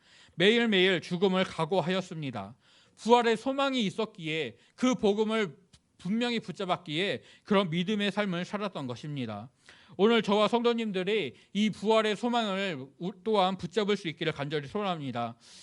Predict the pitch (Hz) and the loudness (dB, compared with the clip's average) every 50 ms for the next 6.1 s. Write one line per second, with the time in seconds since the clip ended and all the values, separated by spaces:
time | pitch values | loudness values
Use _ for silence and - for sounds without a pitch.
0 | - - _ - 190 220 220 - - 208 226 233 226 226 214 220 247 254 262 262 | -20 -18 _ -2 0 2 2 2 2 4 4 4 4 4 2 0 -2 -2 0 0
1 | 254 247 240 - - 185 - 233 208 - 220 208 - 226 240 240 240 220 190 170 | 0 0 -2 -2 -4 -4 -4 -4 -2 -2 -2 -2 0 0 0 2 2 2 0 0
2 | - - 156 170 190 190 143 113 - - - - - - 170 190 196 220 220 202 | -2 -4 -2 -2 0 0 -2 -4 -6 -12 -20 -20 -12 -6 -2 0 2 4 4 4
3 | 196 - - 208 220 247 269 262 254 240 202 196 196 196 196 185 - 226 233 233 | 2 2 0 2 2 2 4 4 2 2 2 4 4 2 2 4 2 2 2 2
4 | 220 220 214 226 208 180 160 165 170 196 185 175 175 175 185 180 170 - - 180 | 2 0 0 0 0 0 0 -2 0 0 0 0 0 0 -2 -4 -6 -4 -4 -2
5 | 185 185 175 185 254 277 - 269 262 240 220 190 - 220 208 190 190 214 214 160 | -2 -2 -4 -4 -6 -4 -2 -2 -2 -2 -2 -4 -4 -6 -6 -4 -6 -6 -6 -8
6 | 117 | -8